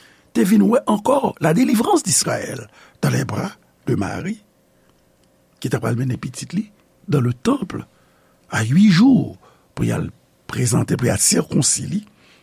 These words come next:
e prezante l dans le temple de l'Éternel. Donk, euh, Mari te konnen, sa k fè,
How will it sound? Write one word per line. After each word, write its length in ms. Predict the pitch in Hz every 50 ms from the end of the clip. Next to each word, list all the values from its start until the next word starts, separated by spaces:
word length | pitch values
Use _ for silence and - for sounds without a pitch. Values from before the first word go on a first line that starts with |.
| _ _ -
e 60 | -
prezante 480 | - 113 120 104 123 110 - - 165
l 300 | - - - 87 87 - _ _ _ _ _ _ _ _ _ _ _ _ _ _ _ _ _ _ _ _ _ - _
dans 100 | 165 -
le 120 | - -
temple 500 | - _ 113 - - 120 - - - - - _ _ _ _ _ _ -
de 100 | 147 -
l'Éternel. 560 | - 135 123 - - - 92 90 - - - - _ _ _ _ _ _ _ _ _ _ _ _ _ _ _ _ _ _ _ - - - - - - - - - - - - - _ _ _ -
Donk, 580 | 185 165 247 311 339 339 339 311 - _ -
euh, 240 | 277 277 269 254 233 214 - _ _ _ _ _ _ _ _ _ _ _ _ _ _ _ _ _ _ - - _ _ _ - _ _ _
Mari 500 | - 156 170 190 202 208 214 254 254 -
te 140 | - - -
konnen, 380 | - 185 208 247 285 302 196 -
sa 180 | - 233 233 -
k 80 | - -
fè, 100 | 226 220